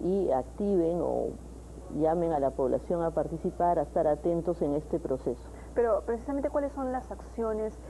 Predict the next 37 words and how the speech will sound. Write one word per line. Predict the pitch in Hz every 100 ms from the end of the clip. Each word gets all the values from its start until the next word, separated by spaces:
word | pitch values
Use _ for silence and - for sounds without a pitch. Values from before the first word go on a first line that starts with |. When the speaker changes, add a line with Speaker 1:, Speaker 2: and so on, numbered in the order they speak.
| - -
Speaker 2:
eh, | 196 185 -
que | 185
tiene | - 226 214 202
este | - 202
movimiento | 190 180 196 202 196
o | 185
esta | 185 202
fusión, | - 175 - 220 202 190 190 - - -
eh, | 180 175
de | 190 190
organizaciones | 190 185 180 175 - 202 190 190 -
civiles | 185 208 208 -
con | 262 247
la | 214
población | - 180 170 170 - 240 180
precisamente, | 156 151 160 170 156 156 151 160
¿no? | 214 - - -
¿Cuáles | 220 214
son | 202
las | 185
acciones | 170 180 -
específicas? | - - - - - - - 185
Speaker 1:
Las | 190 190
acciones | 208 - 277 285 285
hasta | 233 226
el | 185
momento | 175 185 220 240 262
han | 214
sido | - 226 196
básicamente | 202 202 190 175 180 180
dos. | 156 127 - - - - - -
La | 175
primera | 180 180 202 233 247
ha |
sido | 233 220 208 196
recoger | 165 151 147 196 196
firmas, | - 214 208 269